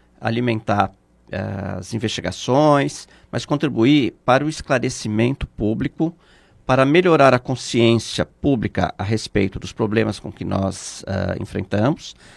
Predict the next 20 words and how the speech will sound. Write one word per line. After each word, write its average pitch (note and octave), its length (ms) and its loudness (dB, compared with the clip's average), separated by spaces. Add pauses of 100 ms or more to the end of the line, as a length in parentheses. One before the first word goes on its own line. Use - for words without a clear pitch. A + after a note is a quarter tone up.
(260)
para D#3+ 140 2
que F3+ 140 -4
com F3 200 2
esse F#3+ 180 4
aumento D3+ 320 4
da C#3 80 0
consciência A#2+ 440 -4
pública - 300 -10
as - 80 -12
pessoas B2 340 -8
possam A2 340 -2
exigir G#2+ 560 -2 (220)
dos A#2 120 -10
seus F#3 280 4
governantes A#2+ 760 0
políticas C#3+ 720 0
mais A2+ 200 -2
consequentes, - 1000 -4
não - 100 -8
é? A2+ 120 -6